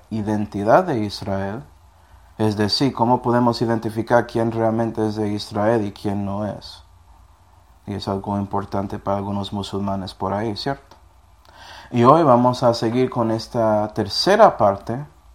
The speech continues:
que tiene que ver con la misericordia de Israel. La misericordia.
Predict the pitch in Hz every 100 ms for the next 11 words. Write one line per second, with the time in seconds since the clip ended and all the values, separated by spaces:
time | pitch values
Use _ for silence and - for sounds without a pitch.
0 | _ - - - - 113 120 120 120 120
1 | 120 120 123 113 104 110 131 135 - 117
2 | 104 - - 160 180 143 110 104 104 98
3 | 98 - 95 107 104 95 - _ _ _
4 | _ - _ - _ _ - - 101 95
5 | 101 101 - 120 117 98